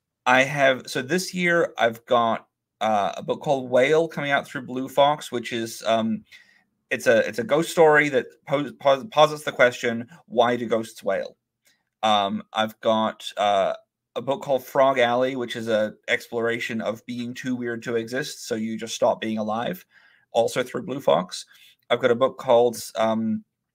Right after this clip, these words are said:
uh, Stolen Water, about a, a sort of a Pinocchio story about a man raising a plant to be his son.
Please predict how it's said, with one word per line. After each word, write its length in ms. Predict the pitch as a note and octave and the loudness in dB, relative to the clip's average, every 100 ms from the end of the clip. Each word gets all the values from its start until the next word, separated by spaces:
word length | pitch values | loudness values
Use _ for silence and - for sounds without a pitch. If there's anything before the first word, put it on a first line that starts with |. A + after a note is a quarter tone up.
| _ _ _ - | _ _ _ -6
uh, 600 | C#3+ C3+ A#2 A#2 A2 G#2 - | 0 2 2 2 0 -2 -6
Stolen 460 | - C#3 C#3 C#3 | 0 0 0 0
Water, 500 | C3 C3 D3 F3+ F#3 A#2 | 2 4 4 2 -2 -4
about 380 | A2+ A#2 A2+ | -2 0 0
a, 260 | A2+ G#2+ E2+ | 0 0 -4
a 40 | |
sort 180 | A#2 B2 | -4 -2
of 80 | A2+ | -2
a 80 | A2+ | -4
Pinocchio 560 | - A#2 A#2 B2 B2+ | -4 -4 -2 0 -2
story 400 | B2+ C3+ B2 C3 | 0 2 2 2
about 320 | A#2+ A2 G#2+ A#2 | 2 2 0 -2
a 40 | |
man 280 | A2+ A2+ A#2 | -4 -4 -4
raising 320 | A2+ A2+ A2+ | -4 -6 -8
a 60 | A2+ | -6
plant 340 | A#2 A#2+ A2+ | -4 -4 -6
to 60 | A2 | -8
be 120 | A2 | -8
his 200 | A2+ - | -8 -4
son. 340 | C3 D#3+ F#3+ | -2 -2 -8